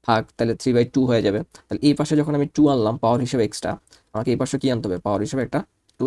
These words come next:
এক্সট্রা আনতে হবে। দুই পাশে, বোথ পাশে আমি পাওয়ার টু টু নিয়ে আসলাম। তাহলে এই টু দ্বারা ফোরকে কাটা যাবে, থাকবে টু, তাহলে হবে x to the power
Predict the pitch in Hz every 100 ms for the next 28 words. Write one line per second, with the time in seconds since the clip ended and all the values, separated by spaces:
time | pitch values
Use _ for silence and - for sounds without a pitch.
0 | 120 - 127 95 - - - - _ 156
1 | 147 - 127 123 117 - 110 117 107 120
2 | - - - 233 - _ - 127 107 -
3 | 107 - - _ - 107 139 131 135 131
4 | 127 120 123 117 120 113 117 117 - 110
5 | 117 - 123 - _ _ _ - 110 104
6 | 104 - 123 120 120